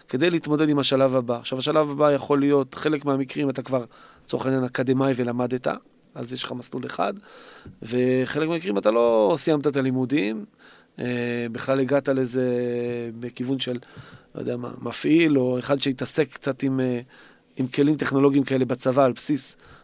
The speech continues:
מה שלמדת בלהבים ובעתידים. איזה תכונות או מה הדברים שאתה לוקח איתך בתור מטען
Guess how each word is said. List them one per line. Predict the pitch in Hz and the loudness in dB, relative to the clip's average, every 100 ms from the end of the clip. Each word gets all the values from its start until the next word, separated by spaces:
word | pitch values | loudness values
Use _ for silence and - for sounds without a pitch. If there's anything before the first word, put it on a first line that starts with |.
| - | -6
מה | 135 | -2
שלמדת | 139 135 135 127 | 0 2 0 0
בלהבים | 120 123 117 117 117 123 117 139 127 | -2 -2 -2 -4 -2 -2 0 0 0
ובעתידים. | 117 113 - 120 180 208 - - - - - - _ _ _ - | -2 -8 -8 -2 -2 -2 -8 -20 -20 -20 -20 -20 _ _ _ 0
איזה | 180 190 | 2 2
תכונות | - 156 160 151 | 2 2 4 4
או | 135 | 2
מה | 143 170 | 2 0
הדברים | 139 143 160 | 0 -2 -2
שאתה | 139 135 | -2 0
לוקח | 131 127 170 156 135 | 0 0 0 0 -2
איתך | - 151 147 | -6 -4 -2
בתור | 135 135 147 | -4 -2 -2
מטען | 143 139 156 151 | 0 0 -2 0